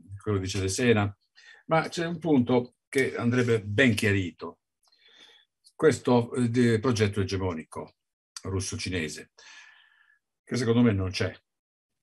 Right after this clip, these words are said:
Eh, la Russia, eh, do-, dov'è questa egemonia, questa espansione? Crimea e Georgia? Ma non mi pare. Crimea è un'annessione, la Georgia,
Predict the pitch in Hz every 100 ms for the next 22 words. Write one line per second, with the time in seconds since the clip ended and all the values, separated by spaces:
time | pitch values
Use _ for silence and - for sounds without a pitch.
0 | _ _ _ _ _ _ _ - - -
1 | 101 131 185 - 101 92 - 101 92 98
2 | - - - 104 - _ _ _ _ _
3 | _ _ _ _ _ _ 98 90 95 110
4 | 101 113 110 95 92 92 82 90 90 92
5 | 87 98 - - 87 82 - 80 80 _
6 | _ _ _ - 104 113 110 98 113 117
7 | - 82 80 _ _ _ _ _ _ _
8 | _ _ _ _ _ _ _ _ 107 -
9 | 98 90 90 95 78 - 101 107 98 87
10 | 95 92 95 98 110 87 101 - _ _
11 | _ _ _ - 101 90 117 113 95 95
12 | 82